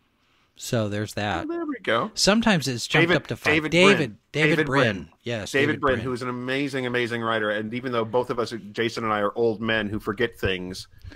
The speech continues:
Speaker 2: um, like names, uh,
Speaker 1: Yeah.
Speaker 2: yeah, no, I, yeah, I, I, I was literally warning him ahead of time as we were doing the interview that I might just fanboy out on him.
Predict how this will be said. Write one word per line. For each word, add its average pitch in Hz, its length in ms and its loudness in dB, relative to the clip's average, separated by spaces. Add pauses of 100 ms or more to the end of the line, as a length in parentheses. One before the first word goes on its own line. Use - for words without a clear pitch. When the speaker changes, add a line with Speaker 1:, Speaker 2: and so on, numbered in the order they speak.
(220)
Speaker 2:
um, 101 580 -2 (380)
like 104 180 -2
names, 98 480 -6 (520)
uh, 98 240 -6
Speaker 1:
Yeah. 92 60 -10 (680)
Speaker 2:
yeah, 87 200 -8
no, 104 200 2
I, 110 180 2
yeah, 113 240 0
I, 110 80 0 (220)
I, 131 120 0 (240)
I 139 100 2
was 131 180 2
literally 127 640 4
warning 120 520 0
him 107 180 -4
ahead 107 200 -4
of 107 80 -4
time 101 220 -4
as 98 140 -8
we 101 60 -6
were 98 60 -6
doing 98 220 -4
the 98 60 -8
interview 90 600 -8
that 95 140 -4
I 95 100 0
might 95 200 -2
just - 260 -8
fanboy 92 480 -4
out 82 200 -2
on 104 160 0
him. 147 240 -8